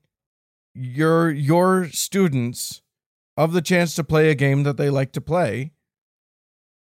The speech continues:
Uh, and, and, and the chance to even compete in this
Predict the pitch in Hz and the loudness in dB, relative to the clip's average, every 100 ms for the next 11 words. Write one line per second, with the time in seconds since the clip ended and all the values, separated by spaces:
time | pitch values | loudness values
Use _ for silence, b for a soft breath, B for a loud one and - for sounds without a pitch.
0 | _ 113 131 139 - - _ _ _ _ | _ -4 -2 -2 -8 -14 _ _ _ _
1 | _ _ 143 139 _ _ _ 165 151 160 | _ _ -18 -18 _ _ _ -2 0 0
2 | 165 190 226 196 160 185 156 - 156 165 | 0 0 0 -2 0 0 0 -4 -4 -2
3 | 156 139 147 139 175 160 - 139 139 131 | -2 0 -2 0 -4 -4 -2 0 0 -2
4 | - - | -6 -14